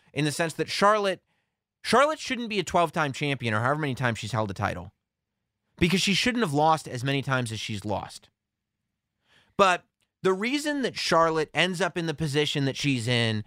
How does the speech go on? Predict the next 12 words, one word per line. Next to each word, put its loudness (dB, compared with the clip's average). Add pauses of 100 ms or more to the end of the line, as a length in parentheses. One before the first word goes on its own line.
(140)
time 2
and -4
time 0
again -6 (280)
is -4
not 4
because -2
her -2
last 0
name 0
is -4
Flair. -6